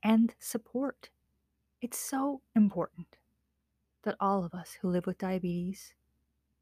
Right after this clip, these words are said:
constantly remain available, are constantly understanding those who are just learning. And together,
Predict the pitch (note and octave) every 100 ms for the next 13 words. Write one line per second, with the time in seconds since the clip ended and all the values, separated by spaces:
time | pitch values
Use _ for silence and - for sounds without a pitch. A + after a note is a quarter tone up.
0 | _ - F3 E3+ - A3 A3 G3+ F3 F3+
1 | E3 D#3+ E3+ F#3+ B3+ - _ _ _ _
2 | _ _ _ _ _ _ - - F3+ F3+
3 | - - G3 G3 G#3 F#3+ G#3+ - E3+ D#3+
4 | D#3 D#3 D#3 - E3 D#3 - E3+ - F#3
5 | F#3+ F#3 E3+ _ _ _ _ _ _ _
6 | _ _ _ _ _ _ _ _ _ _
7 | _ _ F#3+ - F3+ F3+ E3+ G#3+ C4